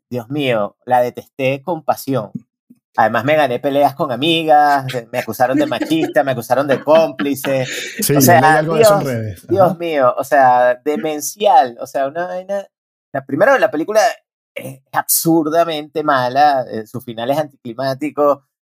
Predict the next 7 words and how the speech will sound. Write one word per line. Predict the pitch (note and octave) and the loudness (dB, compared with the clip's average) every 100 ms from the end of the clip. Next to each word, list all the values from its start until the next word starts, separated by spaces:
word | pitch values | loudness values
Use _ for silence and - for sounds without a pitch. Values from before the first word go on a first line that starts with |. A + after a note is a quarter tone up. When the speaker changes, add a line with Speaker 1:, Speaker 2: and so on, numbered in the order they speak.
| _ _ _ _ - | _ _ _ _ 0
Speaker 1:
y | D#3+ | 0
sobre | C#3 C#3+ C3+ | 4 2 2
todo | E3 G#3+ | 4 2
es | A3+ | 2
panfletaria. | A#3+ G#3+ - A2 E3 E3+ A#2+ G#2 G2 _ _ - | -6 -10 -8 -4 2 2 0 -6 -12 _ _ -10
O | |
sea, | - C3+ A#2 G#2+ G#2 G2+ | 0 2 4 2 0 -4